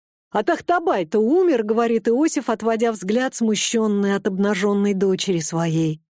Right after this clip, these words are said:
«Да, бедняжка подавился», кивает Фира, жмурясь от яркого сияния радуги вокруг нас. «Надо же», — отвечаю я, —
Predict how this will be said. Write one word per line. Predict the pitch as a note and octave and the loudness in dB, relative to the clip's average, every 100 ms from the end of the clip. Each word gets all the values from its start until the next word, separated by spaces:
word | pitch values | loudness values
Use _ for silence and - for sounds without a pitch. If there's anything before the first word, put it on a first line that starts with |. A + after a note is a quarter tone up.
| _ _ _ - | _ _ _ -4
«Да, | F3+ B3+ C#4+ C4+ | 0 0 0 0
бедняжка | A#3 G#3 A3+ B3+ A#3+ - | -2 0 0 0 -2 -4
подавился», | A3 B3 A3+ A#3+ A3 B3 C4 B3 A#3 | -2 -2 0 0 0 0 -2 -2 -4
кивает | A3 A#3+ A3+ A#3 A#3 - | -2 -2 0 0 -2 -4
Фира, | - A#3 A#3 A3+ | -2 0 2 0
жмурясь | A3 A3+ A3+ A3+ G3+ | 0 2 2 0 -2
от | G3+ | -2
яркого | F#3+ G#3+ A3+ A3 A3 | -2 -2 -2 -2 -2
сияния | - G#3 A3 G#3+ G#3+ | -2 0 0 0 0
радуги | G#3 G#3 G3 G3 G3+ | 0 -2 -2 -2 -2
вокруг | G3 G3 G3+ G3 | -2 -4 -4 -4
нас. | F#3+ G3+ G3+ - - _ _ _ _ | -2 0 -2 -6 -12 _ _ _ _
«Надо | E3 F3 A#3 A#3+ G3+ | -2 0 0 0 -2
же», — | F#3+ F#3+ | -2 -2
отвечаю | F#3+ F#3+ E3+ - G3+ F#3+ | -4 -4 -4 -2 -2 0
я, — | F#3 F3+ | -2 -4